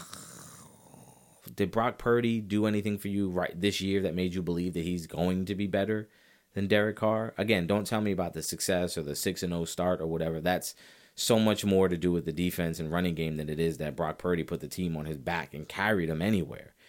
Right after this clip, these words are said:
I think Derek Carr has shown you over the course of his career how much he can do. Brock Purdy hasn't shown you as much.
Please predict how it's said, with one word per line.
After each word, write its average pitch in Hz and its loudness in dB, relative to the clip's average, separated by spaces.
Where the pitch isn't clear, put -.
I 82 -4
think 92 0
Derek 90 4
Carr 92 2
has 87 0
shown 92 0
you 82 0
over 78 -2
the 76 -4
course 98 2
of 80 -8
his 80 -2
career 85 0
how 90 -2
much 82 -2
he 95 -2
can 69 -8
do. 82 -2
Brock 87 2
Purdy 101 4
hasn't 87 0
shown 98 0
you 76 -2
as 67 -8
much. - -12